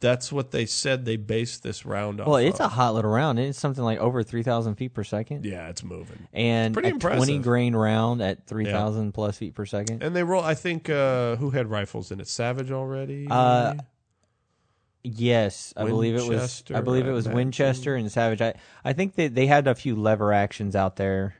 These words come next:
Speaker 2: Um,
Speaker 1: Oh, really?
Speaker 2: yeah, actually.
Speaker 1: Oh, I didn't see
Speaker 2: that.
Speaker 1: that.
Speaker 2: That was, that was all that was available to us at the one booth that we were at. And I wanna
Speaker 1: Oh,
Speaker 2: say it was,
Speaker 1: okay.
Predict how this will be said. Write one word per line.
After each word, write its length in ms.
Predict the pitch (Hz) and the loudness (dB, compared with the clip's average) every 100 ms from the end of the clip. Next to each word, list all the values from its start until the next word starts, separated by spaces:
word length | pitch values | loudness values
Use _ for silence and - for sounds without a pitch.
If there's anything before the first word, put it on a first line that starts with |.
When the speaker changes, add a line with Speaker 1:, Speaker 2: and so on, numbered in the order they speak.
| - | -6
Speaker 2:
Um, 420 | - 104 104 101 | -2 0 2 2
Speaker 1:
Oh, 60 | 180 | 2
really? 420 | - 202 403 135 | 4 2 0 0
Speaker 2:
yeah, 120 | 175 220 | 2 2
actually. 360 | 104 120 - | 0 0 4
Speaker 1:
Oh, 40 | 147 | 4
I 80 | |
didn't 160 | 165 123 | 4 0
see 100 | - | 2
Speaker 2:
that. 140 | 123 156 | 4 6
Speaker 1:
that. 80 | |
Speaker 2:
That 160 | 151 170 | 6 6
was, 300 | 190 165 139 | 6 2 2
that 160 | 131 151 | 2 4
was 100 | 143 | 4
all 220 | 113 139 | 4 4
that 80 | 160 | 4
was 120 | 147 | 0
available 440 | 120 117 127 127 117 | 0 2 2 0 -4
to 360 | - 123 117 | -2 -2 0
us 400 | 90 113 107 - - | 2 4 2 -2 -6
at 220 | 107 104 | -6 -4
the 80 | 101 | -4
one 320 | 101 107 101 | -2 -2 -4
booth 300 | 101 101 - | -4 -6 -8
that 100 | 90 | -10
we 140 | 90 | -6
were 180 | 95 85 | -6 -6
at. 300 | 87 87 78 | -6 -6 -8
And 120 | - 98 | -8 -6
I 40 | |
wanna 180 | 104 113 | -2 -2
Speaker 1:
Oh, 40 | |
Speaker 2:
say 200 | 104 113 | -2 -2
it 80 | 104 | 0
was, 320 | 101 104 95 | 2 0 0
Speaker 1:
okay. 180 | - 95 | -4 -6